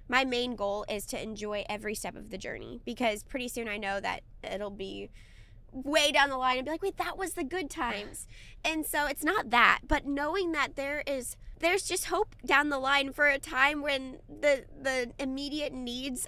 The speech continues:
are not so demanding, and there'll just be so much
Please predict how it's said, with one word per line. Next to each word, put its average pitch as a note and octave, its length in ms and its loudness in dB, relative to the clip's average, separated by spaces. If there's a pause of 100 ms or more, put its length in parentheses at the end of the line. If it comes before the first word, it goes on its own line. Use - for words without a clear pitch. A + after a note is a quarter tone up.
are B3 280 4
not A#3 360 -2
so B3+ 320 -2
demanding, A3 720 -6 (100)
and A3+ 480 -4 (460)
there'll B3+ 320 -4
just B3+ 200 -10
be C4+ 120 -10
so A#3+ 220 -10
much A#3+ 260 -12